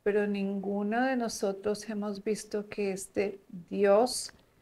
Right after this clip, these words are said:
al que todos le debemos temer, escuchen bien la energía que mueven, temor, miedo, ha llegado aquí para cobrar. El que ha cobrado es, siempre viene siendo el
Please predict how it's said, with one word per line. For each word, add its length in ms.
al 260
que 180
todos 500
le 180
debemos 680
temer, 640
escuchen 640
bien 280
la 80
energía 480
que 180
mueven, 640
temor, 580
miedo, 640
ha 180
llegado 800
aquí 340
para 400
cobrar. 640
El 160
que 100
ha 120
cobrado 560
es, 100
siempre 500
viene 280
siendo 640
el 180